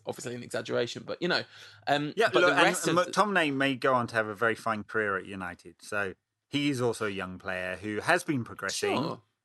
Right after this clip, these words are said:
Speaker 2: And, and, like, let's, let's make a really obvious, lazy comparison and say, when Darren Fletcher first came into the side, he was vilified, and, and we may have talked about this last week, and, and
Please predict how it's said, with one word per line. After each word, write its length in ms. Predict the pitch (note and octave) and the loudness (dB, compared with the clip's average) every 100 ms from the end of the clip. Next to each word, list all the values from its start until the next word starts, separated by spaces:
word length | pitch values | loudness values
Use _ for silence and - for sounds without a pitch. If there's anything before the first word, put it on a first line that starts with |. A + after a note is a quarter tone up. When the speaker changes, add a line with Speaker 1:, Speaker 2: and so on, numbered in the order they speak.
| _ _ A#2+ | _ _ -2
Speaker 2:
And, 480 | A2+ A2 A2 G#2+ A2 | 2 2 0 -4 -2
and, 240 | A#2 A#2+ | -2 -2
like, 320 | B2+ A2 A#2 | 0 0 0
let's, 380 | C#3 C3+ C3+ - | -6 -4 -4 -2
let's 240 | C3+ C3+ C3+ | -2 -2 -2
make 220 | B2+ B2 | 0 0
a 60 | |
really 360 | A2+ B2+ A#2+ A#2 | 0 0 -2 -2
obvious, 480 | A#2+ G#2+ A2+ G#2+ - | -4 -2 -4 -4 -2
lazy 320 | A2+ G#2 G#2+ | -4 -4 -10
comparison 640 | F#2 F#2 A#2 A2+ G2+ F#2+ F#2 | -14 2 4 4 2 -6 -6
and 160 | G2 G#2 | -6 -2
say, 400 | A2 G#2 G2+ - _ _ _ - | 0 0 -4 -10 _ _ _ -4
when 400 | A2 G#2+ G2+ G2 | -2 -2 -2 0
Darren 200 | G#2 G2+ | 0 2
Fletcher 280 | E3+ D3+ | 0 0
first 240 | G#2 G#2+ - | -4 -4 -4
came 160 | G#2 | -4
into 240 | G2 F#2 G#2+ | -6 -8 -8
the 80 | F#2+ | -6
side, 280 | G#2 F#2+ | -2 -2
he 140 | F#2+ G#2+ | -4 -6
was 380 | G2+ F#2+ - - | -6 -6 -10 -10
vilified, 560 | B2 G#2+ - F#2 F#2+ G2+ | -8 -6 -4 -2 -2 -4
and, 300 | F#2+ F#2+ G2 | -6 -8 -8
and 160 | F#2+ | -8
we 100 | F#2 | -10
may 120 | F2+ | -12
have 100 | F2 E2 | -12 -14
talked 200 | F#2+ - | -16 -8
about 180 | F#2 | -8
this 160 | F#2 - | -8 -8
last 240 | F#2 F2+ | -8 -6
week, 240 | A#2+ G#2 - | -6 -6 -6
and, 340 | F#2+ F#2 F2 - | -8 -8 -10 -10
and 460 | F#2+ F#2+ F#2 F2+ | -8 -6 -8 -12